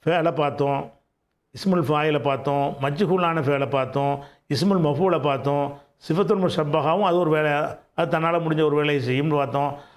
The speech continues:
அடுத்ததாக என்னன்னா இலாஃபத்துங்கிற அடிப்படையிலையும்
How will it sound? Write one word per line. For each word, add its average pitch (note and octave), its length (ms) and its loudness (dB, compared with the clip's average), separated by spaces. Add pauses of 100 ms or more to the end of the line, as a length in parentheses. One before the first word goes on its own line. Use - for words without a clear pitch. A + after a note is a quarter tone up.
(180)
அடுத்ததாக F3+ 520 2
என்னன்னா D#3 340 0
இலாஃபத்துங்கிற F#3 840 2
அடிப்படையிலையும் C#3+ 680 0